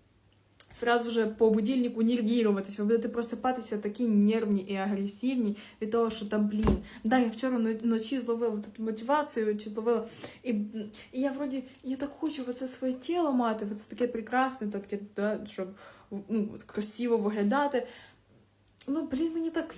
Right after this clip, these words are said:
лінь, я не хочу оце їсти, там, от ту їду, якусь там зелень, я не хочу пити цей протеїн, я не хочу йти в цей зал, я не хочу нічого робити. Вас просто, ви починаєте с-,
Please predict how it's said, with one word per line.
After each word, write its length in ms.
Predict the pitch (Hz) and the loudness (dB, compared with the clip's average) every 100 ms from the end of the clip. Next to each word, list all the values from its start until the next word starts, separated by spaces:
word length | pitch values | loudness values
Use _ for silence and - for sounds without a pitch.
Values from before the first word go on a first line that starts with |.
| 196 | -4
лінь, 380 | 202 214 214 190 | 0 0 0 -2
я 80 | 190 | -4
не 80 | |
хочу 340 | 202 208 208 196 | -4 -6 -4 -6
оце 220 | 190 202 | -2 -2
їсти, 540 | 185 175 185 196 - | -2 -6 -8 -8 -10
там, 220 | 202 180 180 | -8 -8 -6
от 180 | 185 | -8
ту 100 | 185 | -8
їду, 360 | 190 185 185 196 | -8 -8 -8 -8
якусь 220 | 190 - | -8 -10
там 200 | 185 180 | -10 -10
зелень, 360 | 175 190 196 190 - - | -6 -4 -4 -6 -14 -10
я 80 | 196 | -6
не 60 | 196 | -4
хочу 260 | 208 208 | -4 -4
пити 180 | 202 202 | -4 -4
цей 200 | 196 202 | -4 -4
протеїн, 440 | 202 202 202 196 175 | -4 -4 -4 -6 -6
я 40 | |
не 60 | 170 | -10
хочу 240 | 180 180 | -10 -6
йти 140 | 208 220 | -4 -4
в 80 | 220 | -2
цей 140 | 208 | -4
зал, 320 | 208 185 196 190 | -2 0 0 -4
я 80 | 180 | -8
не 60 | 196 | -6
хочу 260 | 208 208 | -4 0
нічого 260 | 208 208 202 | 2 2 0
робити. 320 | 190 240 247 - - - - | 0 -2 -2 -8 -16 -14 -10
Вас 420 | 190 220 240 240 | 2 4 4 2
просто, 600 | - 233 254 254 208 202 - - | 4 6 8 6 0 0 -6 -6
ви 240 | 196 233 | 2 4
починаєте 520 | 226 233 233 226 220 | 4 2 2 2 0
с-, 160 | 208 | -4